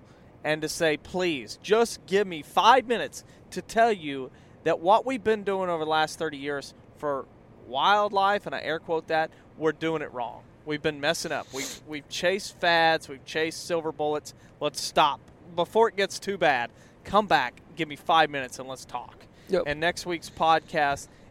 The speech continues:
Speaker 1: is trying to shake somebody or talk to somebody before we all pack our bags,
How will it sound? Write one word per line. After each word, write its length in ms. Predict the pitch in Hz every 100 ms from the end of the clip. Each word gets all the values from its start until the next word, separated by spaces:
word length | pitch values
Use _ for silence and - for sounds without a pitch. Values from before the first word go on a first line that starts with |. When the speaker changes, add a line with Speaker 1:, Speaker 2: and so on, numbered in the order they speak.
| -
Speaker 1:
is 240 | 156 139
trying 400 | - - 180 190
to 100 | 160
shake 680 | 151 - - - 247 277 -
somebody 840 | - 202 170 147 135 123 120 127 - - - -
or 160 | 156 156
talk 360 | - 220 220
to 100 | -
somebody 640 | 170 - 147 131 120 120 123 - - -
before 400 | 151 - 185 175
we 140 | 156
all 260 | 156 226 262
pack 360 | 233 254 254
our 160 | 277 269
bags, 640 | 247 185 156 143 - -